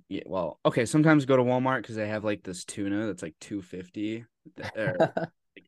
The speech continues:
Speaker 1: delicious and, and, like, pretty organic. But, like, when I do go there, like, it's, it's just, like, sad. I think going
Speaker 2: It is
Speaker 1: into
Speaker 2: sad.
Speaker 1: going into a Walmart is, like, the easiest way to get, like, a good view on how most of America is. Like,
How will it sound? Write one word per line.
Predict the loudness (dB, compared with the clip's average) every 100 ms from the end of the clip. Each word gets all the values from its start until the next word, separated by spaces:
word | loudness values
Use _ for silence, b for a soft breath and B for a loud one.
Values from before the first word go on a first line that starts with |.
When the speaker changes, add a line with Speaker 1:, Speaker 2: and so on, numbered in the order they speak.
| -10
Speaker 1:
delicious | -6 -6 -6 -8 -8
and, | -8 -10 -10
and, | -12
like, | -10 -12
pretty | -8 -8 -6
organic. | -8 -8 -8 -8 -10 B B B B 4
But, | 6 8 6
like, | 4
when | 6 8
I | 6
do | 4 6 6
go | 6 2 4
there, | 6 8 6 b b b
like, | -2 0
it's, | -2 -4 -10 _
it's | 2 4
just, | 2 4 4
like, | 2 0 _ _ _
sad. | -6 0 4 4 4
I | 2
think | 2 6
going | 10 10
Speaker 2:
It | 10
is | 8
Speaker 1:
into | 6
Speaker 2:
sad. | 6 6 0 -8 _ _
Speaker 1:
going | 0 2
into | 0 2 2
a |
Walmart | 2 0 2 0
is, | 0 -4
like, | -6 -8
the | -6
easiest | -6 0 0 2
way | 2 4 2
to | 2
get, | 0 -2 -2
like, | -4
a | -4
good | 0 0 0
view | -2 2 4 4
on | 4 2
how | 2 4 4 4 0 -2
most | -2 0 -2 -6
of |
America | -6 -2 -2 -4 -6
is. | -4 -4 -2
Like, | -4 -4